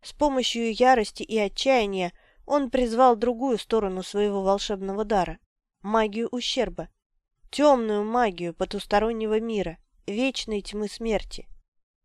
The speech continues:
Черные молнии, сорвавшись с кулаков, переплелись в ревущую спираль уничтожения, сфокусированную отчаянием и подстегиваемую яростью.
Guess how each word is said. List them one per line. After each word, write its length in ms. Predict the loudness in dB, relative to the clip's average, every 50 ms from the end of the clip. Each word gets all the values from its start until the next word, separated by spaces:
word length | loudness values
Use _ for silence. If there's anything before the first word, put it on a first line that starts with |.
| _ _ _ _ _ _ -6
Черные 500 | 0 2 2 2 2 0 -2 -2 -2 -2
молнии, 460 | 0 0 2 2 2 0 0 -2 -2
сорвавшись 600 | 0 2 2 4 4 4 2 2 0 -6 -8 -8
с 60 | -10
кулаков, 600 | -6 -4 0 0 0 0 0 0 0 -2 -2 -12 _ _ _ _ -20 -20 -20 -16 -4
переплелись 760 | 0 2 4 4 2 2 2 2 2 2 2 -2 -2 -4 -4
в 80 | -4 0
ревущую 560 | 2 2 2 0 -2 -4 -4 -4 -2 -2 -4
спираль 460 | -4 -4 -2 0 2 4 4 2 2 -2
уничтожения, 1000 | -6 -8 -6 -6 -8 -6 -2 0 0 0 2 2 0 0 0 -2 -4 -6 -8 -8 _ _ _ -20 -18
сфокусированную 960 | -14 -6 -4 -4 -2 -2 -4 -4 0 0 0 0 0 -2 -4 -4 -4 -4 -4 -4 -4
отчаянием 840 | -6 -6 -6 -4 0 2 2 2 2 0 -2 -4 -6 -8 -10 -12 -18 -20 -20 _ _ -6
и 140 | -6 -4 0
подстегиваемую 1040 | 2 2 0 0 -4 -4 -4 -4 -2 -2 -4 -4 -2 -4 -4 -4 -4 -4 -4 -4 -2
яростью. 540 | 0 0 0 0 -2 -8 -12 -18 -20 -20